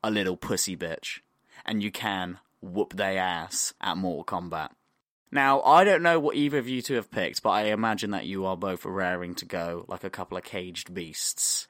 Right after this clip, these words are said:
However, I just want to say before we start, I've already made up my mind, and the goat fighting game is in fact the Godzilla fighting games where you get to be each different monster and smash up the city at the same time, so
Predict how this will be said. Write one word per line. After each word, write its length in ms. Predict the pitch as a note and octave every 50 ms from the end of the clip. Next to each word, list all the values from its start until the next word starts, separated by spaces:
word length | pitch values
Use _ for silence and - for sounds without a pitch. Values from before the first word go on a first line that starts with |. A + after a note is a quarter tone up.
| _
However, 360 | - - A2+ A#2+ C3+ C3+ G#2+ F#2+
I 280 | F2 F#2+ G#2 - G#2+ A2+
just 260 | - - C#3 - -
want 140 | D3 B2+ A#2+
to 20 |
say 220 | A2+ - B2+ A#2
before 360 | G#2 - G#2 - - C#3 B2+ A#2+
we 120 | A#2+ A2+
start, 480 | - - - F#2 D#2 F#2 G#2 A#2 - - -
I've 160 | A2 G#2+ G2+
already 420 | A#2 B2+ B2 B2 B2+ B2 A#2 A2+ A2+
made 240 | A2 A2+ A2 A2 G#2+
up 140 | A2+ -
my 180 | G#2 G#2 G2+ G2+
mind, 540 | G2+ G#2 G#2 G2+ F2 D2+ C2+ D2+ F#2+ G#2 - -
and 160 | - G2 G2 F#2+
the 100 | G2+ F#2
goat 300 | E2 - G2+ F#2+ F2 -
fighting 400 | - - F#2+ F#2+ - - F#2+ F2+
game 260 | F#2 F#2+ F#2+ G2 - -
is 220 | - G#2 G2 F#2
in 140 | G2+ F#2+ F2+
fact 440 | - - G#2 F#2+ F#2+ - - - -
the 240 | G2 F#2 F#2 F2+
Godzilla 520 | E2 - G2+ F#2 F2 D#2+ - G#2 G2 F#2 F2
fighting 380 | - - F2+ F2+ - - F#2
games 280 | F2 F#2 F2 F2+ F#2 F2+
where 120 | F#2 F2
you 80 | F2 F2
get 180 | - F#2 - -
to 100 | - F#2
be 380 | - G2+ F#2 F2+ F2 F2 - -
each 280 | - F#2+ F2 - -
different 260 | - F#2 - A2 F2+
monster 300 | F2+ F#2+ G2+ G2 - -
and 100 | A2+ A2
smash 260 | G#2 - G#2+ G2+ - -
up 60 | -
the 140 | - F#2+ F#2
city 200 | - - F#2 C2
at 120 | D2+ E2
the 60 | -
same 220 | - - G2+ F#2+ F#2
time, 280 | G#2+ G#2 G#2 G#2+ G#2+
so 340 | G#2 - - A2 G#2+ G#2 G2+